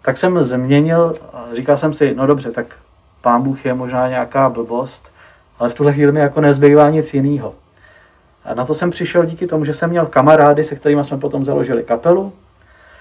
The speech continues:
a o nich jsem věděl, že jsou jako věřící. Zpočátku jsem se jim smál,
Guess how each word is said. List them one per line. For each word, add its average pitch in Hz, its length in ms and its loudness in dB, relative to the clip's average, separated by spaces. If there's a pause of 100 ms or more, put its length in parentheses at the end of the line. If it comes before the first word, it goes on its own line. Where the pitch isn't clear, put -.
(260)
a 120 380 2 (540)
o 143 80 -4
nich 160 180 -2
jsem 156 140 0
věděl, 139 260 0
že 131 120 -8
jsou 135 140 -10
jako 135 200 -6
věřící. 120 600 -8 (180)
Zpočátku 127 680 0 (420)
jsem 120 200 -18
se - 140 -10
jim - 120 -12
smál, 127 460 0